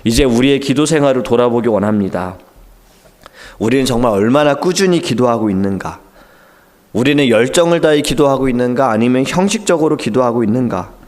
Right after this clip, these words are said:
우리는 감사하고 있는가? 모든 것에, 하나님께서 행하신 모든 일에 감사함으로 우리의 하루를 얼마나 많은 시간을 보내고 있는가?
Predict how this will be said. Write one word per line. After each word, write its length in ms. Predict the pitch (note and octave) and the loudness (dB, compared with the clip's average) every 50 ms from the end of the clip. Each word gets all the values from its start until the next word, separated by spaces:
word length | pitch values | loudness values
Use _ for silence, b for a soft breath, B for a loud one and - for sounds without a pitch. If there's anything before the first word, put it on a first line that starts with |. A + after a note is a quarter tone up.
| B B B B B B B B B B B B | B B B B B B B B B B B B
우리는 300 | B C#3 D#3 F3 E3+ E3+ | B 2 2 2 2 2
감사하고 680 | D3+ - - C3 C#3 E3 E3+ G3 F#3 F3+ F3 D#3 E3+ D#3+ | 0 0 0 0 0 0 2 2 2 2 2 2 2 2
있는가? 560 | C#3+ C#3+ D#3 D#3+ D#3 D3+ C#3 C3 A2+ G#2 G2 | 2 2 2 2 0 0 0 0 0 0 -2
모든 400 | G2 A#2 C3 D3 C#3+ D#3+ D#3 D#3 | 0 0 0 0 2 2 2 2
것에, 460 | C#3+ C#3+ C3 - C3+ C3 B2+ A#2+ - B B B B | 0 0 0 2 2 2 2 0 -2 B B B B
하나님께서 580 | - F#3 F3+ F3 F3 E3+ E3+ E3+ E3+ D#3 E3+ | -2 0 2 2 2 0 0 0 0 0 0
행하신 320 | F3 E3 E3 E3 E3 D3+ C3+ | -2 0 0 0 0 0 0
모든 380 | B2+ C3 C#3 D3 D3 D#3+ D3+ | 0 0 0 0 0 0 0
일에 220 | D3 C3+ C#3+ C#3+ B2 B B B B | 2 2 2 0 0 B B B B
감사함으로 1400 | - - C#3 C#3 D3+ E3 E3+ F3 E3+ F#3+ F3 E3+ D#3+ C#3+ D#3 F3 F3 F#3 F#3 F3+ D#3+ D3 C#3 D3+ D#3+ D3+ B2 G2 B B B B B | -2 0 0 2 2 2 0 0 0 0 0 0 0 0 0 0 2 2 2 2 2 0 0 2 2 2 0 -2 B B B B B
우리의 440 | B A#2 C3 C3+ D3+ D3 C#3+ C#3+ C#3+ | B -2 0 2 2 2 2 2 2
하루를 720 | C3+ - - - A#3 A3+ G3+ F3+ E3 F3 D#3 B2 - - - | 0 -2 -2 0 0 0 0 0 0 0 0 0 -2 -2 0
얼마나 440 | A2+ B2 C3+ C#3 D3 E3 F3+ F3+ F3+ | 0 2 2 4 2 2 2 2 0
많은 380 | F3+ D#3+ A#2+ A2 A#2 C3+ D3+ D#3 | 0 0 0 0 0 0 0 -2
시간을 760 | - - F3+ - D#3+ C#3 C3 C3+ C#3 B2+ A#2 - - - - - | -2 -4 -2 0 0 0 2 2 0 0 -2 -4 -10 -16 -14 -6
보내고 420 | - A2+ A#2 A#2+ A#2+ A#2+ A#2 B2 | -2 0 2 2 2 2 2 0
있는가? 560 | G#2+ G2+ G#2 A2 A2+ A2+ G#2 G2 F2+ F2 F2 | 0 2 2 0 0 0 -2 -4 -6 -8 -10